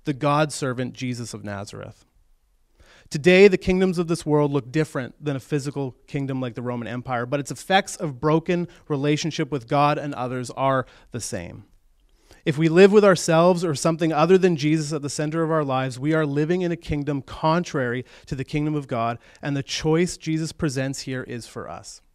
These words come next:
If you don't consider yourself a follower of Jesus, to repent means taking that first step and recognize Jesus for who he is,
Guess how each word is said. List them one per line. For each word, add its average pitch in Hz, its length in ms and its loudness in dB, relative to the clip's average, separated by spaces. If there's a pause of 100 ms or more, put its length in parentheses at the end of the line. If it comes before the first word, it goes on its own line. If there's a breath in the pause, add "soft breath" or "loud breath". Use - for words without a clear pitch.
(1300 soft breath)
If 139 120 -8
you 170 60 0
don't 208 240 6
consider 180 420 2
yourself 165 460 0
a 147 60 -8
follower 151 420 2
of 139 100 0
Jesus, 113 560 -10 (840)
to 170 100 -4
repent 170 480 0
means 151 300 -2
taking 180 320 -4
that 170 180 -2
first 156 320 -2
step 135 340 -6 (280 loud breath)
and 143 240 -2
recognize 170 560 2
Jesus 151 340 -2
for 151 140 -4
who 160 260 -4
he 139 200 -10 (100)
is, 101 440 -10